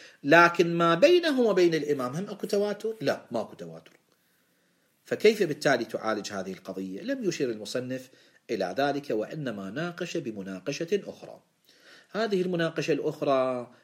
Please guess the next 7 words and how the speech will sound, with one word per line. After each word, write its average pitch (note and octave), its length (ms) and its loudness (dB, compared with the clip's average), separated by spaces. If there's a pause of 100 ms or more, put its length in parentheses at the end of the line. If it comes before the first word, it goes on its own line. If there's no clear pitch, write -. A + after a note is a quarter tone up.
(180)
اللي A2 260 -2
ناقش C#3 400 -2
بها A#2+ 200 -4
السيد A2 380 -4
بحر A2 240 -4
العلوم، G#2+ 540 -8 (360)
يقول: B2+ 600 -2